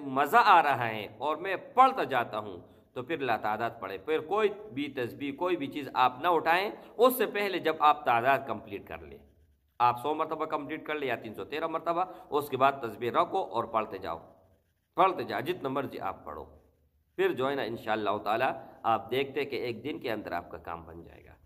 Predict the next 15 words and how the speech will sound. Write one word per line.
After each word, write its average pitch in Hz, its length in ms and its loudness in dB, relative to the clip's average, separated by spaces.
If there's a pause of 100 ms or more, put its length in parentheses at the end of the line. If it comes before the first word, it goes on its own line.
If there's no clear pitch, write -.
(320)
और 135 140 2
ये 151 120 -2
ना 226 140 4
कहो 190 340 4 (460)
कि 131 80 -6
हमने 143 300 0
ये 165 180 -2
अमल 151 320 -2
किया, 123 260 -4
वो 131 180 -2
अमल 156 380 0
किया, 123 260 -4
हमारा 135 420 2
ऊपर 135 340 -4
कोई 247 280 6